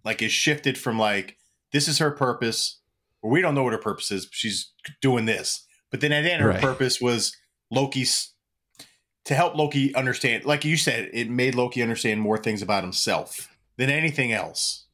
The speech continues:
Speaker 1: you know?
Speaker 2: Yeah.
Speaker 1: And that was her purpose, but they didn't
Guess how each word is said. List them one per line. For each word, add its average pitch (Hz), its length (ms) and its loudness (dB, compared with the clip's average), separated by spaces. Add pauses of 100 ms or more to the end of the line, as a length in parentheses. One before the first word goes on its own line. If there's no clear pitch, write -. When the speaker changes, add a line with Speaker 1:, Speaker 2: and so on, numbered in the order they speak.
Speaker 1:
you 110 120 -2
know? 107 360 0 (380)
Speaker 2:
Yeah. 120 200 2
Speaker 1:
And 117 120 0
that - 440 -4
was 120 200 0
her 117 140 2
purpose, 151 400 -2
but - 180 -2
they 143 100 2
didn't 165 320 0